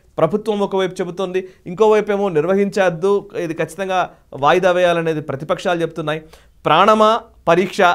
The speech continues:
అనే ప్రశ్నని, ఆ, లే-, లేవనెత్తుతున్న టైంలో మీ అభిప్రాయం ఏంటి?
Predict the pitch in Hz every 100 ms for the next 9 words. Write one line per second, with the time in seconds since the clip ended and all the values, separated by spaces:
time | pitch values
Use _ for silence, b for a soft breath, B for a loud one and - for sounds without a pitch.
0 | 175 - 208 202 214 - 180 180 220 214
1 | 202 - - - - - 156 170 160 165
2 | - 165 180 214 214 170 190 180 151 160
3 | 160 135 151 165 143 175 190 156 127 110
4 | 104